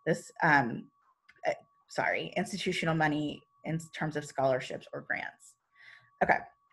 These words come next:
so how do you fund that gap? So using current income and savings. So the five twenty-nine savings accounts, those are the, um, college savings accounts. There's lots of information out there. I'm happy to talk more about them.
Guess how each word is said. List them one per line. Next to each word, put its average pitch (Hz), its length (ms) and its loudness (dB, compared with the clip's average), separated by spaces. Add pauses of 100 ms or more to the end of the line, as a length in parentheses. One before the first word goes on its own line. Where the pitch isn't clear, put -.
(680)
so 170 120 -4
how 180 200 6
do 202 80 4
you 208 80 2
fund 208 280 6
that 175 200 6
gap? - 260 4 (480)
So 160 840 8
using 170 340 -2
current 185 360 0
income 180 420 2
and 294 140 2
savings. 156 800 0
So 160 320 2
the 165 100 2
five 170 300 6
twenty-nine 170 480 2
savings 170 320 2
accounts, 165 400 -2
those 165 140 -8
are 147 100 0
the, 139 260 2 (600)
um, 123 320 0 (200)
college 190 260 8
savings 190 320 0
accounts. 196 640 0 (140)
There's 175 200 0
lots 175 260 2
of 190 80 -4
information 180 460 0
out 170 180 4
there. 165 120 6
I'm 170 60 4
happy 151 260 -2
to 165 140 -2
talk 151 220 -2
more 151 140 2
about 147 260 2
them. 180 340 4